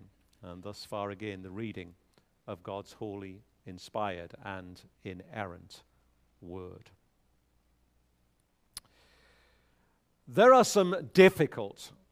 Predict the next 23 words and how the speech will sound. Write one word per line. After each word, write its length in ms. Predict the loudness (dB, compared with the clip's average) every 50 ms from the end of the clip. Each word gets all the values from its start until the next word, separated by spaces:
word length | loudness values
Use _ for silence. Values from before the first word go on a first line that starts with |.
| -10
chapters 920 | -2 4 8 8 8 8 6 0 -10 -8 -8 -8 -10 -12 -14 -16 -16 -16 -18 _ _ _ _ _ -12
in 120 | -10 -10 -8
the 60 | -4
Bible, 480 | 0 2 2 2 2 0 -2 -8 -20 -20 _ _ _ _ _ _ _ _ _ _ _ _ _ _ _ _ _
and 480 | -8 -6 -6 -6 -6 -8 -10 -12 -14 -16 -18 -10 -2
Ezra 540 | 0 0 0 0 -2 -4 -4 -4 -4 -6 -8 -14 -18
chapter 340 | -8 -2 -2 -2 -2 -4 -12
two 360 | -10 -4 -2 0 0 0 -2 -6 -14 -20 -20 _ _ _ _ _ _ -10
is 300 | -8 -6 -6 -8 -10 -14
one 560 | -18 -16 -10 -8 -6 -4 -4 -6 -8 -10 -16 -18 _ _ _ _ _ _ _ _ _ -6
of 220 | -4 -4 -4 -6
them. 240 | -8 -12 -12 -12 -16 -20 -20 _ _ _ _ _ _ _ _ _ _ _ -18 -18 -18 -18 -20 -20 -20 -20 -14 _ -2
It 160 | -2 0 2
begins, 560 | 2 4 10 10 12 12 10 8 6 2 2
as 180 | 0 0 0 -4
we 320 | -4 -2 0 0 0 0
have 160 | 0 -2 -4
seen, 460 | -4 0 4 6 8 8 8 6 4
in 100 | 4 2
a 100 | 2 2
relatively 760 | 2 4 6 6 8 8 6 4 4 0 -2 0 0 -2 -6
straightforwardly 1400 | -6 -6 -10 -4 0 2 2 2 2 0 -2 -10 -12 -6 -2 2 4 4 4 4 2 0 -2 -2 -2 -4 -4 -4
way. 460 | -4 -4 -4 -4 -4 -4 -6 -8 -10